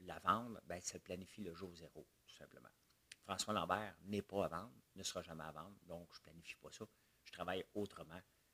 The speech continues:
euh, parce que sinon, il y a une stratégie pour ça. J'en parlerai dans une capsule entrepreneuriale.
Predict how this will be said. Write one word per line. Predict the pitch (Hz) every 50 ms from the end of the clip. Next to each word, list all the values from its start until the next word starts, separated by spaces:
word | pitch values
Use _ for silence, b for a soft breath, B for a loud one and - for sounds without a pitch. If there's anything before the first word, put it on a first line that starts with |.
| _ _ -
euh, | 85 87 85 80 80 80 - -
parce | - 76 -
que | - - 78
sinon, | - - - - 104 98 98
il | 101 92
y |
a | 87
une | 87
stratégie | - - - 98 92 - 107 98 92 113
pour | 107 - 80 -
ça. | - 71 - - _ _ _ _ _ _ _ _ _ _ _ _ _ _ _ _ _ _ _ _ _ _ _ _ _ _ _ _ _ _ _ _ _ _ _ _ _ _ _ _ - - - -
J'en | 107 101 101 98 104 107
parlerai | - 110 107 101 113 113
dans | 101 98 87
une | 87 90 92
capsule | - 76 - - 104 95 90
entrepreneuriale. | 78 80 - 73 69 73 73 69 65 - 73 65 - - 64 58 55 60 62 -